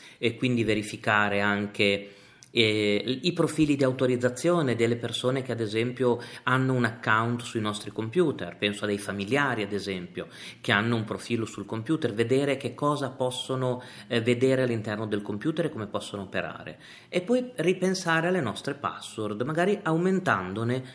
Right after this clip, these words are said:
il livello di sicurezza, complicandole, au-, attivando sistemi di autenticazione più,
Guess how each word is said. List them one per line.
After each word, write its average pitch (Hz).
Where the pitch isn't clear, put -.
il 143
livello 101
di 113
sicurezza, 101
complicandole, 131
au-, 123
attivando 117
sistemi 107
di 101
autenticazione 92
più, 85